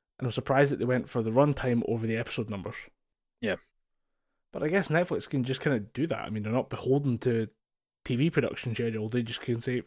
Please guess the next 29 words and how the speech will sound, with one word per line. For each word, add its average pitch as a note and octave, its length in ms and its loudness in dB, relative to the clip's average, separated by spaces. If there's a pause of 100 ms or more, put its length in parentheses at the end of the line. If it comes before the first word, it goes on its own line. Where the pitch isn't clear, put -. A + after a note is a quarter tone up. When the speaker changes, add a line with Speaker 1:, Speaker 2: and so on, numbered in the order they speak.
Speaker 1:
"Fuck D#3 240 2
it, - 80 -6
eight A#2+ 160 0
episodes." B2 560 -2 (600)
Do C3+ 80 2
you - 20 8
wanna C#3 100 8
Speaker 2:
Yeah. C3 80 8
Speaker 1:
make C3+ 80 0
'em C#3+ 60 4
an C#3 60 4
hour D3 140 6
long? D3 340 6
It - 60 -10
works G#2+ 200 -2
for D3+ 140 4
us. C3+ 240 6 (1500)
Speaker 2:
Yeah, F3 180 4
I G2+ 100 -4
mean, A2 180 0
that's, A2+ 240 0
that's - 240 -8
one A2 100 -2
of F#2+ 60 -4
the F#2 60 -6
good G#2 140 -2
things G#2 180 -2
about G2+ 260 2
doing, F#2 360 2